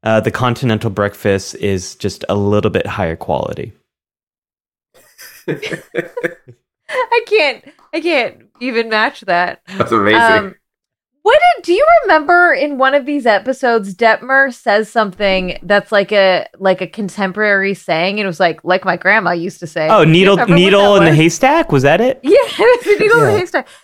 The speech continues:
Speaker 2: which I <laughs> thought was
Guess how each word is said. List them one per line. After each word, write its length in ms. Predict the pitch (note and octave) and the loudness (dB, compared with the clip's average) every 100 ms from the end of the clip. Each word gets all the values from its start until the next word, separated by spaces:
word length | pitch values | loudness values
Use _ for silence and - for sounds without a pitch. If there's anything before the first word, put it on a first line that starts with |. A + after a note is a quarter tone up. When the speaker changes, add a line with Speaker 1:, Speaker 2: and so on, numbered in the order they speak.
| _ _ | _ _
Speaker 2:
which 180 | F#4+ - | 0 2
I 460 | A3+ D#4 F4 G#4 - - _ _ | 0 2 0 -2 -14 -20 _ _
<laughs> 380 | _ _ _ - | _ _ _ 0
thought 280 | E4 D4 B3 | 2 2 0
was 300 | D#4 C4+ | -4 -4